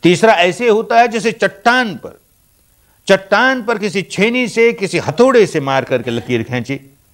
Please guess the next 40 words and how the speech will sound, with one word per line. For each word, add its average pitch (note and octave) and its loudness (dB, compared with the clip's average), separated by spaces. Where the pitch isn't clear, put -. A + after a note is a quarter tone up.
खत्म D#3+ -2
तो C#3 4
वो C#3+ 4
भी F3+ 4
होगी, A#2 0
बहुत F#3 0
समय G3+ -8
लगेगा D3 -4
उसे। - -18
तो G3+ 4
जो A3+ 2
संस्कार A#3+ 0
इतना B3+ -2
गहरा E3 -2
है, - -14
ऐसा A3+ 4
कर्म G3+ -6
संस्कार E3 -2
जो C#3 -10
इतना F#3+ -4
गहरा E3 0
है F#3+ 2
पत्थर E3+ -4
की D3+ -4
लकीर C#3+ -4
की B2 -6
तरह, C3 0
वो C#3 0
हमें B2+ 0
नया B2 0
भाव A2 -2
देने G#2 -4
वाला, F2+ -2
नया G#2+ 0
जन्म A2 0
देने E2+ -6
वाला, - -8
इतना F#3+ 2
गहरा C#3+ 2
है। - -12